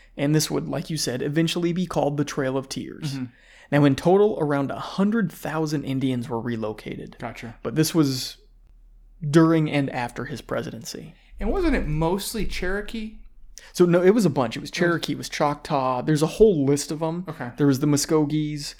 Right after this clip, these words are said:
Speaker 2: Okay.
Speaker 1: Um, you, you can look it up. Trail of Tears.
Speaker 2: For some reason, Trail of Tears, I always think Cherokee. But, I mean, that's, it sounds like there are quite a few.
Speaker 1: Yeah.
Speaker 2: I guess I'm a little biased. My wife and my son are part of the Cherokee Nation, so.
Speaker 1: So, as am I.
Speaker 2: Are you really?
Speaker 1: I am. Yeah, part Cherokee, part Choctaw.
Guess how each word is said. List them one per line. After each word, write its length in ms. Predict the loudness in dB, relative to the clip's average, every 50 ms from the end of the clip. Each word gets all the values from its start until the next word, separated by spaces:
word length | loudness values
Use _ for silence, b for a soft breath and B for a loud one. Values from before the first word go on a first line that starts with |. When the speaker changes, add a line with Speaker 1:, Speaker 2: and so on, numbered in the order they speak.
| -14 -14
Speaker 2:
Okay. 160 | -10 -10 -8
Speaker 1:
Um, 360 | -8 -6 -4 -4 -2 0 4
you, 140 | 4 4 4 4
you 140 | 4 4 4
can 140 | 4 4
look 120 | 2 0 -2
it 60 | -4
up. 160 | -8 -8 -4
Trail 240 | 2 4 4 4 4
of 60 | 2
Tears. 280 | 0 -2 -2 -2 -2 0
Speaker 2:
For 80 | 0 2
some 200 | 4 4 4 4
reason, 220 | 4 4 2 0
Trail 180 | 0 2 4 4
of 80 | 4
Tears, 200 | 4 2 2 4 4
I 60 | 4
always 180 | 4 2 2 -2
think 240 | -4 -8 -8 -8 -14 -20 _ _ _ _ -20 _
Cherokee. 360 | -14 -8 -6 -6 -6 -6 -8 -10
But, 240 | -10 -10 -8 -6
I 140 | -6 -4 -4
mean, 240 | -4 -4 -4 -6 -6
that's, 380 | -6 -6 -8 -8 -12 -18 -18 -18
it 260 | -18 -16 -16 -16 -14
sounds 220 | -10 -10 -10 -10
like 120 | -12 -16 -16
there 120 | -16 -18
are 40 | -16
quite 200 | -14 -12 -12 -12
a 40 | -14
few. 260 | -16 -16 -16 -16 -16 -10 -8
Speaker 1:
Yeah. 240 | -6 -6 -6 -8 -14 -18 _ _ _ _ B B B B B B
Speaker 2:
I 80 | -2 0
guess 180 | 2 2 2
I'm 120 | 2 2 2
a 20 |
little 160 | 0 0 -2
biased. 480 | -2 -2 -4 -4 -6 -8 -10 -12 -10 -8
My 140 | -6 -4 -4
wife 420 | -4 -4 -4 -4 -6 -8 -12 -14
and 280 | -10 -10 -10 -10 -10 -12
my 100 | -12 -14
son 320 | -14 -12 -12 -12 -12 -12 -14
are 300 | -12 -12 -12 -12 -12 -14
part 280 | -14 -12 -10 -10 -10
of 60 | -10
the 60 | -14 -14
Cherokee 400 | -12 -12 -12 -12 -12 -14 -18 -18
Nation, 400 | -18 -18 -18 -18 -18 -18 -16 -14
so. 220 | -14 -14 -12 -8 -6
Speaker 1:
So, 220 | -6 -6 -6 -8 -10 -8 -8
as 220 | -6 -6 -4 -4
am 100 | -4 -4
I. 280 | -6 -8 -10 -14 -16 -18 -18 -20 -20 -20 _ _ -6
Speaker 2:
Are 100 | -2 2
you 120 | 4 4 4
really? 200 | 4 2 2 0
Speaker 1:
I 80 | 0
am. 160 | 0 0 2 0
Yeah, 100 | 0 0
part 220 | 0 -2 -4 -2
Cherokee, 360 | -2 -2 -4 -2 -2 -4 -6
part 200 | -4 -4 -6 -6
Choctaw. 480 | -4 -6 -6 -6 -4 -6 -6 -6 -6 -10